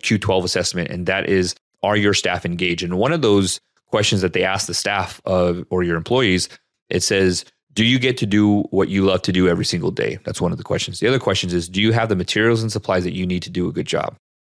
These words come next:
That one that I've seen in multiple places where I've done trainings at is that the staff say, "I do not have the materials and supplies to do my job well." Look at covid, right? You had a lot of people who said that they didn't have,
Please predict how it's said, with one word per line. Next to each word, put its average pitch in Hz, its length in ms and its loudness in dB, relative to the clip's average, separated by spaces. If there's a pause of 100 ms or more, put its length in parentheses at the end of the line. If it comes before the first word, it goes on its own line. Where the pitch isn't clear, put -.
(120)
That 101 320 0
one 123 240 2
that 113 120 2
I've - 160 -2
seen 98 580 2
in 92 500 0
multiple 101 640 2
places 90 420 -2
where 87 140 0
I've 85 80 -2
done 87 140 -2
trainings 87 500 -2 (100)
at 85 220 -2 (540)
is 92 520 2
that 92 280 -4
the 95 240 0
staff 104 500 -2
say, 95 300 2
"I 92 140 0
do 110 380 0
not 107 280 0
have 92 480 -2
the 87 80 -4
materials 87 500 0
and 87 100 -12
supplies 87 400 -2
to - 80 -6
do 143 140 0
my 82 140 -2
job - 260 -2
well." - 240 -4 (680)
Look 104 120 0
at 87 80 -2
covid, 90 360 2
right? 92 260 0
You 95 100 0
had 92 100 0
a 90 60 2
lot 90 120 0
of - 60 -6
people 90 200 0
who 90 140 2
said 87 200 0
that 85 100 -6
they 90 100 -2
didn't 90 200 -2
have, 92 380 -2